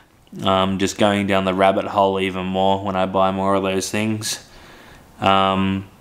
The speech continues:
so yeah, just more Blu-rays, random Blu-rays on this shelf. Bit of a horror section here. This is probably most of my horror films here. Um, you know, like Get Out and Dawn of the Dead and the Alien films and, um,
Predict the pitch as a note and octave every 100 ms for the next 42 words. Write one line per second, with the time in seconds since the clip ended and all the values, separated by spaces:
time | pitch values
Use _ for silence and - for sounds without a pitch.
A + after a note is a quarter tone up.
0 | - - - C#3 B2 A#2+ C#3+ A#2 A#2 A2+
1 | A2 G#2+ G2+ G#2 G#2 G#2 G2 G2+ G2 F#2+
2 | F#2+ F#2+ F#2 - G2+ G2 - - B2 B2
3 | A2 - A2 G#2 G#2 F#2+ - G2+ - -
4 | F#2 F#2 F2+ F2+ G2+ F2+ - G2+ F2+ F2
5 | F2 F#2 F#2 - F#2+ F2+ E2+ F#2 F2+ F2
6 | - F2+ F2+ F2 F2+ F2+ F#2 E2+ - -
7 | - - - - - F#2 F2+ F2+ F2+ F2
8 | E2 - - - F2+ E2+ E2+ E2+ E2+ -
9 | - F2+ F2 E2+ F2+ - F2 F2 E2+ -
10 | F#2 F2+ F2 E2+ F2+ F2+ F2+ F2 F2 F2+
11 | - - - - - - G2+ F#2 F#2+ F#2+
12 | F#2+ F#2 - F#2+ F#2+ F#2+ F#2+ F#2 F#2 F2+
13 | F2 F2 F2